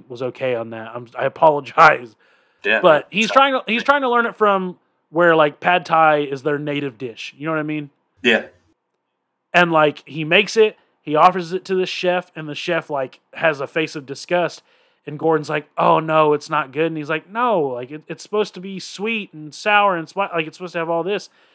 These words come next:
Speaker 1: And, like, the captions on it are always like, "Oh, Gordon Ramsay getting roasted the way he roasts everybody." And it's like, no, he's learning. Like, you don't see him throwing a hissy fit about it. Like, he's taking the advice from the chef and is like, "This isn't my food." Like, you know what I mean? Like,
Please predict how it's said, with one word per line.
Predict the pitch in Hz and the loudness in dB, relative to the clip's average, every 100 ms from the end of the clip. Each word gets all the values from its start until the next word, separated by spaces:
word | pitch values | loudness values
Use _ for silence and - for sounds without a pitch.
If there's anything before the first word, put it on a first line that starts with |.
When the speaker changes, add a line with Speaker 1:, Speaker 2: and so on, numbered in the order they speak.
| _ _ _ | _ _ _
Speaker 1:
And, | 151 | -4
like, | 151 147 _ | -2 -2 _
the | 160 | -12
captions | - 175 170 170 | 0 0 0 -4
on | 151 139 | -2 0
it | |
are | 139 | 2
always | 139 143 139 | 2 2 0
like, | 147 _ | -2 _
"Oh, | 220 170 | 4 4
Gordon | 147 214 175 170 | 4 4 4 2
Ramsay | 180 175 160 | 0 0 -6
getting | 147 170 160 | -2 -4 2
roasted | 165 170 - 170 156 143 _ _ _ _ 170 | 4 4 2 -2 -2 -4 _ _ _ _ 0
the | 180 | 4
way | 180 | 4
he | 160 202 | 2 0
roasts | 185 175 160 | 2 2 2
everybody." | 165 147 147 147 151 | -6 -6 -2 -2 -2
And | 156 | -4
it's | 170 | -6
like, | 180 180 | -8 2
no, | 262 214 | 2 4
he's | 208 165 | -2 -8
learning. | 131 143 240 220 131 | 0 6 6 4 -2
Like, | 123 143 _ _ _ - | -2 -4 _ _ _ 0
you | |
don't | 240 247 | 2 2
see | 262 247 | -2 -2
him | 220 - | -4 -6
throwing | 180 220 214 | 2 2 2
a | 151 | -2
hissy | - 247 254 | -2 -2 -4
fit | - 156 | -4 -4
about | 127 120 147 | -2 -2 -2
it. | 190 | 0
Like, | 170 156 _ _ _ _ _ | -2 -4 _ _ _ _ _
he's | 214 214 | 0 0
taking | - - 190 208 240 | -8 -2 -2 -2 -12
the | 233 | -8
advice | 254 170 175 185 | -6 -2 -2 -4
from | 202 | -10
the | 214 | -14
chef | - 160 143 - | -6 -4 -4 -6
and | 170 | -8
is | 165 143 | -8 -2
like, | 151 147 - | -2 -2 -6
"This | 165 202 | -6 -4
isn't | 202 202 | -4 -6
my | 143 170 | -6 -6
food." | 180 - 180 175 | -6 -4 -4 -2
Like, | 151 147 | -4 -4
you | |
know | 175 | -8
what | 190 | -6
I | |
mean? | 160 170 180 | -6 -8 -6
Like, | 139 | -8